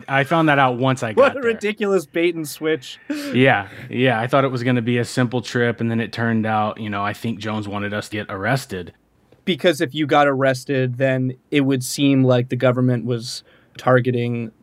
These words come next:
Speaker 2: these intrepid InfoWars investigative reporters, and is that the idea?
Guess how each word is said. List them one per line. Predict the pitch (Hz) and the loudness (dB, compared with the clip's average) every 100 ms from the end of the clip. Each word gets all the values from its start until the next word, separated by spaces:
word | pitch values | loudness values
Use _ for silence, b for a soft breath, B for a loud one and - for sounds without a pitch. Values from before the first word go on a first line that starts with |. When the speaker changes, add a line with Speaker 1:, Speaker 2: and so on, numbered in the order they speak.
| 123 | -6
Speaker 2:
these | 123 117 117 | -4 -4 -6
intrepid | 120 127 - 135 - 127 | -4 -4 0 0 2 0
InfoWars | 147 139 139 131 123 123 127 | 2 0 2 4 4 2 0
investigative | 123 127 127 131 127 120 | 0 -2 0 0 0 -2
reporters, | 123 - 143 127 127 123 123 123 | -6 0 0 2 2 2 0 -2
and | 123 120 110 b b b | -4 -4 -10 b b b
is | 131 | 0
that | 127 120 | 2 4
the | 131 | 4
idea? | 127 131 131 | 4 2 -2